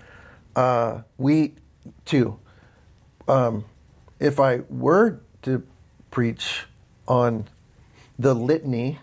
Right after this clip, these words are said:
of sins that Paul mentioned, uh, it's not fair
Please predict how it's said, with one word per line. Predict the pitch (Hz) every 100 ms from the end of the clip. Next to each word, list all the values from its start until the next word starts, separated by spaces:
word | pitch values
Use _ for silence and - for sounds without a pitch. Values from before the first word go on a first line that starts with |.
| _ _
of | - 120 -
sins | - 123 110 123 -
that | 113 -
Paul | 113
mentioned, | 107 104 101 107 113 135 - - _ _ _ _
uh, | 87 117 - - _ - - 120
it's | 143 180
not | 208 175
fair | - 156 185 131 127 151